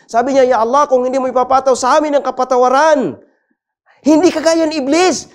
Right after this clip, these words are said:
Talaga si Iblis, si Shaitan, hindi humingi ng kapatawaran.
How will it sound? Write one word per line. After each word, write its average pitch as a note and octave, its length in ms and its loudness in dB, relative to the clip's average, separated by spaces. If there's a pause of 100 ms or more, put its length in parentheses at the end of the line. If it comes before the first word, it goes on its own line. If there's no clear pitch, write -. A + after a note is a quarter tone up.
(160)
Talaga D#4+ 320 -2
si D#4+ 160 -10
Iblis, D#4+ 160 -4
si F#4+ 80 0
Shaitan, F#4 360 -2
hindi E4+ 200 -2
humingi E4 320 -2
ng D#4 160 -4
kapatawaran. B3+ 560 -2